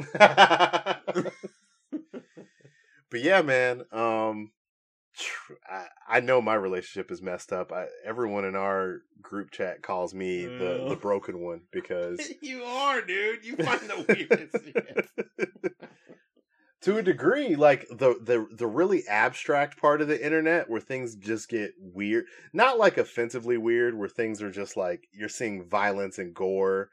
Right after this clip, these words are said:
Speaker 2: No.
Speaker 1: and
Speaker 2: No.
Speaker 1: buttholes and
Speaker 2: But
Speaker 1: all
Speaker 2: you
Speaker 1: that
Speaker 2: find
Speaker 1: stuff.
Speaker 2: some weird stuff.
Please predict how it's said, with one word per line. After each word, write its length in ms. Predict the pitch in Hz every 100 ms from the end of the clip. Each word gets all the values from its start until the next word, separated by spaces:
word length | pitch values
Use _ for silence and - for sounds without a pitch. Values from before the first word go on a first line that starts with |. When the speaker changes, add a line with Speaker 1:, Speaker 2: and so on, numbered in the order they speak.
| -
Speaker 2:
No. 240 | 165 117 -
Speaker 1:
and 380 | 98 92 90 87
Speaker 2:
No. 220 | 104 80 _
Speaker 1:
buttholes 560 | 101 101 98 101 95 92
and 80 | 95
Speaker 2:
But 80 |
Speaker 1:
all 80 | 92
Speaker 2:
you 100 | 95
Speaker 1:
that 40 | -
Speaker 2:
find 300 | - 131 120
Speaker 1:
stuff. 140 | 107
Speaker 2:
some 180 | 98 98
weird 380 | 107 107 101 90
stuff. 500 | - 98 85 73 _